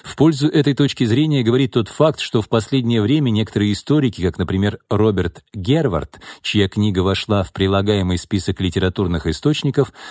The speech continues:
рассматривает годы с тысяча девятьсот семнадцатого по тысяча девятьсот двадцать третий как отдельную эпоху.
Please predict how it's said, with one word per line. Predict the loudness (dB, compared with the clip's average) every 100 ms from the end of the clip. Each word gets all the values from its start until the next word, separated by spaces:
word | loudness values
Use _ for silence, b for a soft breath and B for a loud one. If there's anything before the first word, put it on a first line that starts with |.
| B
рассматривает | 0 0 2 0 2 4 2
годы | 4 2 2
с | 0
тысяча | 0 0 0
девятьсот | 0 0 0 0
семнадцатого | 0 0 2 0 -2 0 0
по | 2 0
тысяча | 0 -2 -2 -2
девятьсот | 0 2 0
двадцать | 2 0 0 -4
третий | -2 -2 0 -2 -4 B
как | -4 -2
отдельную | -2 -2 0 0 0 0 0
эпоху. | 0 2 0 -2 -8